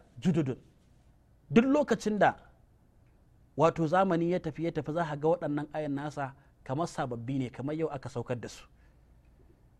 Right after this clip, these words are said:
"Yazinuhunna jamalul itqi wal qidami." Wato, wani haske,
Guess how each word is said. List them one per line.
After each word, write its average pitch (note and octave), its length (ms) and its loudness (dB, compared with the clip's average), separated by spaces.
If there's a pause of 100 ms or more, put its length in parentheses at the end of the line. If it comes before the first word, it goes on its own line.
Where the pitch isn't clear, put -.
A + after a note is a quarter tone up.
(1900)
"Yazinuhunna D#3+ 720 4
jamalul D3+ 500 2
itqi - 360 -4
wal C3+ 280 -2
qidami." C#3 380 2 (2000)
Wato, D3+ 280 4
wani F#3 240 6
haske, F3 500 0